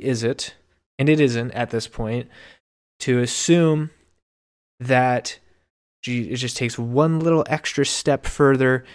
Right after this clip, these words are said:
that they would have these exact same content creators that he has just said are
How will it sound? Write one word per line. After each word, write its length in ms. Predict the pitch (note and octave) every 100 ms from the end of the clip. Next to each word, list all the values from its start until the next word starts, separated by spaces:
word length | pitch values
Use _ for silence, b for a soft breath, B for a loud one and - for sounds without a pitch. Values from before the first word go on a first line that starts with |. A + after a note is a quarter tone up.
| B B
that 300 | B2 B2 G2+
they 180 | A#2+ B2+
would 460 | B2+ B2+ A#2+ - -
have 460 | - - C#3 C#3+ C#3+
these 220 | B2+ A#2
exact 400 | G#2+ B2 B2+ D#3+
same 240 | F3 E3
content 480 | E3 D#3 D3+ D3+ C#3
creators 500 | - C3+ C#3+ F3 F3+
that 180 | B2 G2+
he 200 | - B2
has 160 | A2+
just 260 | - D3+ -
said 400 | - C3+ F3+ G3+ b b b
are 180 | A#2+